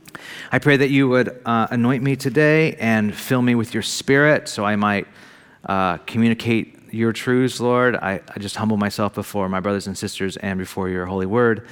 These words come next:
And I pray that you would be with our sister church, Bridgetown, who is in the same teaching today as well. We pray all this in Jesus' name.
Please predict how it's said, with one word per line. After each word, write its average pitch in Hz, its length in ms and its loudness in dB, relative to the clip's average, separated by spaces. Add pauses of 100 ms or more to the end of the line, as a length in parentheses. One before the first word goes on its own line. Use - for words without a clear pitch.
(400)
And 120 80 2
I - 20 6
pray 127 260 2
that 98 80 -4
you 117 140 0
would 110 140 -2
be 113 160 2
with 104 400 0
our 90 400 -2 (100)
sister - 320 -2
church, - 260 -4
Bridgetown, 113 440 0
who 104 120 -4
is 95 140 -6
in 101 160 -8
the 95 60 -6
same 92 480 -6
teaching 90 420 -10
today 87 400 -6
as - 140 -12
well. 85 340 -8 (720)
We - 80 -14
pray 101 140 -4
all 90 80 -2
this 92 120 -8
in 95 60 -8
Jesus' 82 260 -8
name. 90 220 -2